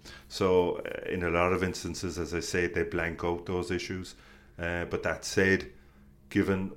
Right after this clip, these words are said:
where Russell's standing is in the Scottish game at the moment, um, you know, uh, the, the fallout of him not being available for the Ireland game,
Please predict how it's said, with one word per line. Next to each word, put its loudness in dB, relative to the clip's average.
where 2
Russell's -2
standing -2
is -2
in -4
the -2
Scottish -4
game 0
at -6
the -4
moment, -4
um, -2
you -6
know, -2
uh, -8
the, -4
the -6
fallout 0
of -4
him -6
not -6
being -4
available -4
for -12
the -2
Ireland -2
game, -6